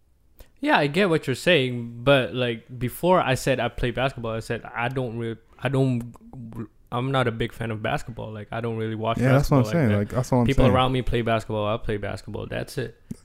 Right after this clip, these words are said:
Speaker 1: I said
Speaker 2: Again,
Speaker 1: that.
Speaker 2: I don't know if you said that, but that's not what
Speaker 1: I
Speaker 2: I
Speaker 1: said
Speaker 2: heard,
Speaker 1: that.
Speaker 2: though.
Speaker 1: I said people around
Speaker 2: It's, it's,
Speaker 1: me
Speaker 2: it's all good.
Speaker 1: watch basketball, people around me play basketball, I play basketball.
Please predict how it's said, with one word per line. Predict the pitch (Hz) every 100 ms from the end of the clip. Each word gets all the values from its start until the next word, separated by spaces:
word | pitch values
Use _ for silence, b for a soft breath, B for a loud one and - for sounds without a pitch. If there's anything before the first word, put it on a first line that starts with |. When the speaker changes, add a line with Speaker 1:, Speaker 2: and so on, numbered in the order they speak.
| -
Speaker 1:
I | 131
said | 170 127
Speaker 2:
Again, | 107 104
Speaker 1:
that. | 98
Speaker 2:
I |
don't | 104
know | 104
if | 95
you |
said | 95 104 101
that, | 101
but | 95
that's | 98 98 107
not |
what | 98
Speaker 1:
I |
Speaker 2:
I | 180
Speaker 1:
said | 190 208
Speaker 2:
heard, | 185
Speaker 1:
that. | 160
Speaker 2:
though. |
Speaker 1:
I | 175
said | - 170 143
people | - 175 165
around | 131 135 139 139
Speaker 2:
It's, | 139
it's, |
Speaker 1:
me | 131
Speaker 2:
it's | 107 110
all | 101
good. | 127
Speaker 1:
watch | 127 123
basketball, | 123 - 123 120
people | 113 139 127
around | 123 120
me | 120
play | - 127
basketball, | 120 120 - 110 117
I | 135
play | - 110
basketball. | 107 104 120 107 104